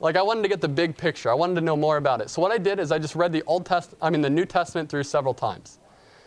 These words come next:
And just by getting that, I was starting to get a foundation of what Scripture was like. And I was starting to see that, okay, this is how this connects with this. And I'm just seeing patterns. I'm not getting much out of it. You know what I'm saying? You're just getting more of an overview,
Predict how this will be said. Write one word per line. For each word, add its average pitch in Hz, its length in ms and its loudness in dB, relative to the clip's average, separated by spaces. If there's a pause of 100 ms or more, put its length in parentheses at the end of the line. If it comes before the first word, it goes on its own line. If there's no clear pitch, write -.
(500)
And 160 400 2 (840)
just 196 220 0
by 190 160 2
getting 208 360 -2
that, 170 180 2
I 175 60 2
was 170 140 0
starting 208 320 0
to 180 60 -2
get 170 120 2
a 151 40 0
foundation 170 680 0
of 151 80 0
what 147 160 0
Scripture - 420 -2
was 123 180 -2
like. 107 260 0 (420)
And 156 80 0
I 160 40 4
was 160 100 -2
starting 196 320 0
to 170 60 0
see 196 260 -2
that, 160 300 0 (480)
okay, 165 200 0
this 185 260 0
is 202 100 -2
how 175 160 2
this 170 180 -2
connects 160 340 -2
with 147 160 -4
this. 135 240 0
And 147 100 -2
I'm 165 60 0
just 170 140 -2
seeing 196 200 0
patterns. 151 440 0
I'm 175 80 2
not 214 200 0
getting 190 280 0
much 175 240 0
out 160 180 2
of 110 80 -2
it. - 140 -8
You 143 100 0
know 151 80 4
what 156 80 2
I'm 143 80 -4
saying? 160 280 0 (220)
You're 165 100 0
just 160 120 -2
getting 175 200 0
more 170 160 4
of 170 60 -4
an 156 100 -2
overview, 151 720 0